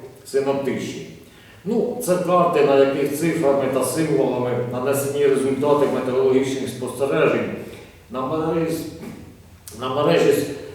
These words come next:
станцій, аеростанцій. Ну, карти складаються для прогнозування погоди. Служба погоди регулярно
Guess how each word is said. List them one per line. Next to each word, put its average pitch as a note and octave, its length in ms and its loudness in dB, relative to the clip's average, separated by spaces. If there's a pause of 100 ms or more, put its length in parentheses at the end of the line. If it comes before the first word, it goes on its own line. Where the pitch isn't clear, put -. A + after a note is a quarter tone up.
станцій, C#3+ 540 2 (180)
аеростанцій. C3+ 840 4 (500)
Ну, F#3+ 120 -2
карти F3+ 340 4 (140)
складаються D#3 540 4
для B2+ 120 4
прогнозування C3+ 1200 2
погоди. A#2 400 2 (720)
Служба F#3 380 6
погоди C3+ 520 4
регулярно - 760 4